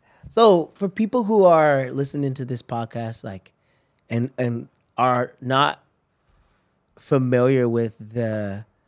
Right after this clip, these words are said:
process of creating family values, like, I think it's important for us to start from, like, the ground level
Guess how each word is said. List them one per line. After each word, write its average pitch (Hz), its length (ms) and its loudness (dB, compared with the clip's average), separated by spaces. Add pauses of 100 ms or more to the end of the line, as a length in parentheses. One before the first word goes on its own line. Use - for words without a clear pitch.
(420)
process 127 420 -2
of 117 100 -8
creating 117 360 -4
family 113 360 -8
values, 107 600 -8
like, 101 280 -12 (360)
I 123 100 -4
think 143 160 -2
it's 139 120 -6
important 120 320 -4
for 120 80 -6
us 110 120 -10
to 104 80 -14
start 107 320 -8
from, 107 120 -14
like, 98 180 -10
the 107 60 -14
ground 98 340 -8
level 98 400 -8